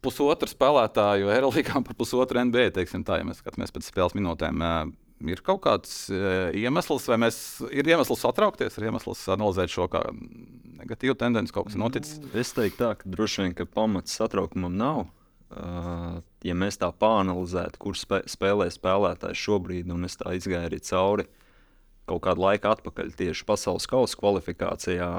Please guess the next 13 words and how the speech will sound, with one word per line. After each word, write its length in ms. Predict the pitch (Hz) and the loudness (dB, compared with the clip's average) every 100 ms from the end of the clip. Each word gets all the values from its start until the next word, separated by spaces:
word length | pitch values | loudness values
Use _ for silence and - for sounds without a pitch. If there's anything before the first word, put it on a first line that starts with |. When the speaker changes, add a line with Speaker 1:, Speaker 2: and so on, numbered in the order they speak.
| 87 - _ 110 | -8 -12 _ -4
Speaker 2:
nu, 80 | 110 | -2
spēlējošiem 800 | - 107 107 85 85 - - - | 4 6 6 4 0 -4 -8 -8
spēlētājiem, 840 | - 101 101 87 - 87 - - | 0 4 4 2 -4 -10 -8 -8
ja, 100 | 92 | -8
tad 220 | 87 90 - | -8 -8 -2
kopskaitā, 640 | 101 - 87 85 90 87 87 87 87 82 - _ _ _ _ _ _ _ _ | 0 0 -4 -4 -4 -4 -4 -6 -8 -10 -18 _ _ _ _ _ _ _ _
kas 220 | 107 - | -8 2
reāli 340 | 101 98 87 | 4 4 2
spēlē, 460 | - - 87 90 90 90 | -2 -4 -2 0 -2 -4
bija 140 | 92 | -4
divdesmit 340 | 92 95 - 82 | -4 -4 -6 -2
seši. 460 | 110 131 160 - - _ _ _ _ _ _ - | 2 2 0 -6 -10 _ _ _ _ _ _ -4
Ā, 160 | 90 | 0